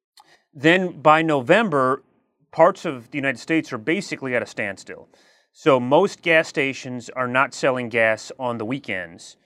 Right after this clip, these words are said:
Some state governments asked their citizens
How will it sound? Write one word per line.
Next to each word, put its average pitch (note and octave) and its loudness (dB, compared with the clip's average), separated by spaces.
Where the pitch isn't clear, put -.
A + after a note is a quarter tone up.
Some F#3+ 2
state E3 -2
governments C3+ 2
asked C3 2
their B2 2
citizens C3+ -6